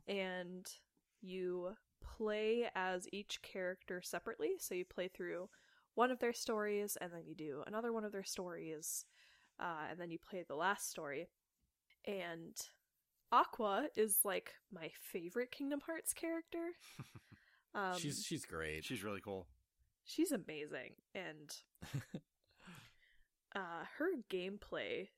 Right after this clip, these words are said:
Speaker 1: is just so much fun. It's so up my alley because she's very gymnastic, very magical. Uh, she's very mobile too, which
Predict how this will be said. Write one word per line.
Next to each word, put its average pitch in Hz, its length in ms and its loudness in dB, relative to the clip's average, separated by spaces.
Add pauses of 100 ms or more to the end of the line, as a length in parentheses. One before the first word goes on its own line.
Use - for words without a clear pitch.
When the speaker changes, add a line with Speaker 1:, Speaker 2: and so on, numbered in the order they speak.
Speaker 1:
is 214 200 -4
just - 560 0
so 247 200 8
much 175 300 -2
fun. 180 460 -4 (560)
It's 196 200 -4
so 240 240 4
up 208 200 4
my 185 160 -2
alley 185 320 2
because 190 280 -4
she's 196 280 0
very 185 600 0 (500)
gymnastic, 190 1000 4 (100)
very 190 300 2
magical. 185 880 0 (480)
Uh, 90 520 0 (180)
she's 202 340 -6
very 226 300 8
mobile 185 560 4
too, 190 440 2
which - 460 -2